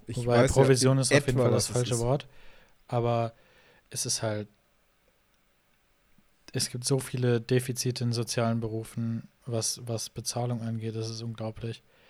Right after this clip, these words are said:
Speaker 1: Ja.
Speaker 2: Kein Wunder, dass das kein Mensch machen will.
Speaker 1: Tja,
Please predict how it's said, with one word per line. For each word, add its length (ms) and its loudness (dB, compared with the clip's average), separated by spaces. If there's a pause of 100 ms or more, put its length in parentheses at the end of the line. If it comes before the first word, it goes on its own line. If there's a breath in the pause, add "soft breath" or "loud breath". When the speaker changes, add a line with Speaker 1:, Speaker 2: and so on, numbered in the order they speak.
(220 soft breath)
Speaker 1:
Ja. 160 0
Speaker 2:
Kein 240 2
Wunder, 220 6
dass 140 4
das 140 -4
kein 180 2
Mensch 200 0
machen 260 2
will. 220 -2 (1400)
Speaker 1:
Tja, 360 -6